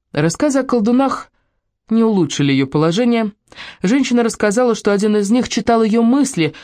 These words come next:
и насмешливо бросал их ей в лицо, а другой следил за ней с помощью бородавок. Её арестовали, но хозяин лодочного сарая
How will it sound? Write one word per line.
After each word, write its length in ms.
и 100
насмешливо 520
бросал 440
их 280
ей 220
в 80
лицо, 760
а 80
другой 300
следил 340
за 140
ней 140
с 60
помощью 420
бородавок. 840
Её 220
арестовали, 640
но 160
хозяин 360
лодочного 440
сарая 460